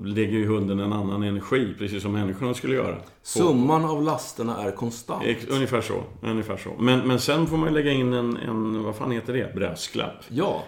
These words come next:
Speaker 1: Ehm, vi har ju, eh, vi känner ju en kille som har en, eller hade en blandras, fem,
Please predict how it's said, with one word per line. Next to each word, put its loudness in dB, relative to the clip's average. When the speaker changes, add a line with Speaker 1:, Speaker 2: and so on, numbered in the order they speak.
Speaker 1:
Ehm, 2
vi 0
har 4
ju, 4
eh, -8
vi -2
känner 0
ju 0
en -2
kille 0
som -2
har -2
en, -6
eller -2
hade -2
en 0
blandras, 0
fem, -2